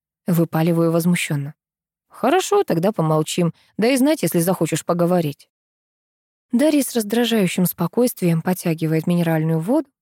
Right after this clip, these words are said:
Приятная музыка в тандеме с вином расслабляют тело, но, к сожалению, никак не влияют на разум. Беззастенчиво рассматриваю Дарья. Тёмные прямые ресницы, выразительные чёрты лица —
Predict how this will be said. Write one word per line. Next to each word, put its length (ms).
Приятная 460
музыка 360
в 60
тандеме 380
с 120
вином 340
расслабляют 640
тело, 260
но, 120
к 60
сожалению, 760
никак 460
не 120
влияют 440
на 100
разум. 380
Беззастенчиво 840
рассматриваю 640
Дарья. 420
Тёмные 360
прямые 360
ресницы, 520
выразительные 640
чёрты 280
лица — 420